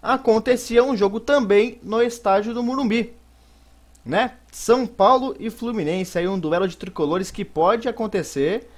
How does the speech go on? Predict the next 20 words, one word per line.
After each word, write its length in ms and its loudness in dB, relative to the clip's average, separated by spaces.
de 240 -6
cair 380 -2
esse 260 -2
jo-, 160 -4
esse 240 -2
mesmo 320 -2
duelo 440 0
na, 200 -2
no 160 0
sorteio 400 0
de 100 -4
amanhã 280 0
da 100 2
Libertadores. 720 -4
Hein? 380 -6
Seria, 580 0
já 140 -2
pensou 320 -2
aí 180 6
um, 220 2